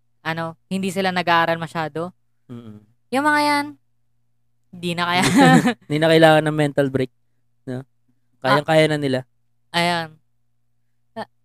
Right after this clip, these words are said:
Speaker 1: pero ako naman kasi, ano eh, medyo mas book smart ako kaysa street smart, so
Speaker 2: Ah, hindi ka kasi nakakalabas. <laughs> Pa-
Speaker 1: Tama nga naman. <laughs>
Speaker 2: Hindi, ano naman yan eh.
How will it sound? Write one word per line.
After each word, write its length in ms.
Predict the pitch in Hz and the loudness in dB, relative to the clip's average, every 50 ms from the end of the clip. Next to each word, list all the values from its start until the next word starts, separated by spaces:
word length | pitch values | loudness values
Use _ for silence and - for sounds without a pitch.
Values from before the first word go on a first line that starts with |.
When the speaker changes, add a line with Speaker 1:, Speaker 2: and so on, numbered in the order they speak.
| _ _ _ | _ _ _
Speaker 1:
pero 240 | - 233 233 240 233 | -6 -4 -2 0 0
ako 160 | 226 226 240 | 0 -2 -2
naman 240 | 233 240 233 233 226 | -2 -2 -4 -4 -2
kasi, 260 | 214 226 - - 233 | -4 -6 -4 -4 -6
ano 220 | 196 151 175 185 202 | -6 -6 -8 -8 -8
eh, 140 | 196 170 156 - _ _ _ _ | -10 -10 -12 -14 _ _ _ _
medyo 300 | - 190 202 185 190 208 208 | -6 -6 -4 -2 0 -2 -2
mas 240 | 202 202 202 - - | 0 -2 -4 -4 -6
book 260 | - 185 190 - - | -6 -6 -6 -6 -8
smart 320 | - - - 208 202 - | -18 -14 -8 -8 -6 -2
ako 220 | - 190 185 185 175 | 0 0 2 2 2
kaysa 260 | 180 180 - 196 190 | -2 -2 -2 -6 -8
street 500 | - - - - _ - 156 160 - _ | -8 -10 -18 -18 _ -12 -12 -12 -12 _
smart, 400 | - - - - 160 165 180 - _ | -20 -20 -16 -12 -10 -8 -10 -10 _
so 200 | _ - - 160 156 156 151 151 147 147 143 143 143 143 _ _ _ _ _ _ _ _ _ | _ -14 -10 -8 -6 -6 -6 -6 -8 -8 -10 -12 -12 -14 _ _ _ _ _ _ _ _ _
Speaker 2:
Ah, 100 | - 180 | -14 -12
hindi 140 | 170 170 180 | -6 -6 -4
ka 140 | 180 190 | -2 -2
kasi 160 | 180 185 - 226 | -4 -4 -4 -4
nakakalabas. 720 | 220 208 190 165 139 135 131 135 139 120 - - - - 269 - _ - - - 320 | -4 -2 -2 -2 -2 -4 -4 -4 -4 -4 -2 -4 0 0 0 -2 _ -8 -6 -6 -6
<laughs> 480 | _ _ _ _ _ _ _ _ _ | _ _ _ _ _ _ _ _ _
Pa- 160 | - 165 143 - _ _ _ _ _ _ _ _ _ - | -6 -6 -6 -8 _ _ _ _ _ _ _ _ _ 0
Speaker 1:
Tama 220 | - 339 330 311 | 0 2 2 2
nga 140 | 277 254 226 | 2 2 2
naman. 400 | 208 208 202 185 185 175 175 208 226 175 - - - - 370 320 - - | 4 2 2 2 2 0 0 0 -2 -4 -4 -6 -2 -2 -2 -2 0 -2
<laughs> 560 | 285 247 220 - _ _ _ _ _ _ _ | -4 -4 -4 -8 _ _ _ _ _ _ _
Speaker 2:
Hindi, 220 | - - 185 180 165 156 156 | -16 -6 -2 -2 -2 0 0
ano 200 | 160 165 165 175 | -2 -4 -4 -4
naman 320 | 170 165 160 156 151 139 143 | -6 -6 -8 -8 -8 -8 -10
yan 180 | 143 139 123 110 | -10 -14 -16 -16
eh. 80 | 104 | -20